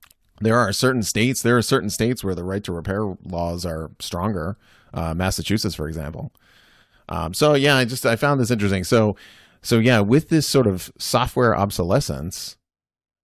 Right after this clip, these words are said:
y-, you know, it's like, how, you know, what, thirty, thirty, forty percent of that number, whatever that number is. Like, if you're, if you're someone who bought the first Apple Watch and,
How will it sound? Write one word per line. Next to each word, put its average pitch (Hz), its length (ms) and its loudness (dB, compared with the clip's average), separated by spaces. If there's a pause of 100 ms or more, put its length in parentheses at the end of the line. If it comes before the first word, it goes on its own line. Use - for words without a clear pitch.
(500)
y-, 95 220 -10
you 107 200 0
know, 92 220 0
it's 101 140 -4
like, 95 280 -2
how, 113 440 0
you 107 180 0
know, 90 120 -2
what, 78 340 -12
thirty, 117 720 0 (340)
thirty, 107 480 0
forty 104 420 0
percent 98 720 -6 (260)
of 92 160 -4
that 90 240 -4
number, 101 320 0
whatever 110 280 2
that 95 160 0
number 101 280 -2
is. 104 140 -2
Like, 90 140 -4
if 87 80 -6
you're, 151 200 -2
if 92 80 -4
you're 156 260 0
someone 127 320 -2
who 101 340 -2 (760)
bought 117 300 2
the 117 180 4
first 107 300 2
Apple 92 240 0
Watch 78 440 -6 (460)
and, 82 600 -6